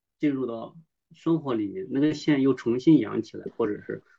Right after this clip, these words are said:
再往下，或者再往上走，就是有这么一个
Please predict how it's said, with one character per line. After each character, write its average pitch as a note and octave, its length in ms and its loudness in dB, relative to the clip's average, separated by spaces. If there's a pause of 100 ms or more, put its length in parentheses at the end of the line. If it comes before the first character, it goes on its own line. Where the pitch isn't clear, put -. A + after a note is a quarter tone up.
再 C3 140 0
往 G#2+ 200 2
下， G#2 280 -4
或 - 160 -4
者 A2 140 0
再 A#2+ 120 0
往 F#2+ 240 -6
上 G2+ 260 -2
走， G#2+ 200 -14 (880)
就 C#3 160 2
是 A#2+ 500 -2
有 A2 160 4
这 D#3+ 160 6
么 A#2 200 6
一 G#2 220 -2 (440)
个 G#2 580 -6